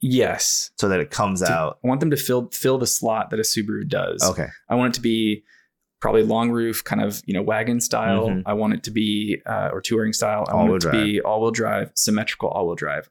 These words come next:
Speaker 2: Diff lockers.
Speaker 1: Oh, definitely. Front and rear diff lockers,
Speaker 2: <laughs>
Speaker 1: definitely. Functional hood scoop.
Speaker 2: Mezger in the front.
Speaker 1: Yeah.
Speaker 2: What the fuck?
Speaker 1: Right?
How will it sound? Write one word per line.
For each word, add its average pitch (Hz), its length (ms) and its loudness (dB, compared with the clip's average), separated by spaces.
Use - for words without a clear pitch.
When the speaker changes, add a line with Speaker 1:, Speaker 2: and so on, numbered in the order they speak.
Speaker 2:
Diff 92 180 0
lockers. 76 540 -2
Speaker 1:
Oh, 104 200 2
definitely. - 480 -6
Front - 240 -2
and 90 120 -2
rear 98 160 -6
diff - 140 -4
lockers, - 380 -2
Speaker 2:
<laughs> - 0 -
Speaker 1:
definitely. 90 680 -6
Functional - 380 -10
hood - 100 -10
scoop. - 240 -14
Speaker 2:
Mezger 147 420 2
in 208 120 2
the - 80 -2
front. 92 420 -2
Speaker 1:
Yeah. 98 280 -2
Speaker 2:
What 90 500 0
the - 200 -6
fuck? - 400 -12
Speaker 1:
Right? 117 440 -2